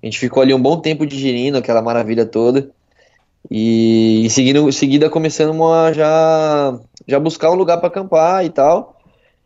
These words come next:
E encontramos um lugar perfeito embaixo de uma pedra gigante, assim, que protegia a gente do vento.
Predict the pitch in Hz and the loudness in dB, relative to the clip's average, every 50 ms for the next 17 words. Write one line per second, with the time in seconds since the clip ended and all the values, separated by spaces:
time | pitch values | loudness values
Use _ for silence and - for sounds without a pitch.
0 | _ - 131 143 156 170 160 190 190 185 185 190 160 175 175 202 202 214 - - | _ -6 -4 -2 -2 0 0 0 0 0 0 0 0 0 0 -2 -8 -8 -2 -2
1 | 175 202 190 196 165 170 170 165 175 170 170 170 170 160 160 165 160 - 247 254 | -2 -2 -2 -2 -2 -2 -2 -2 -4 -4 -4 -2 -2 -2 -2 -4 -4 -4 -2 -2
2 | - 156 160 - 151 127 - 143 139 - - 131 139 135 127 135 127 131 135 123 | -2 -2 -2 -6 -8 -10 -10 -10 -8 -6 -4 -2 -2 0 0 0 0 -2 -4 -6
3 | 135 139 131 117 120 120 143 147 - - | -4 -4 -2 0 0 0 0 -2 -4 -10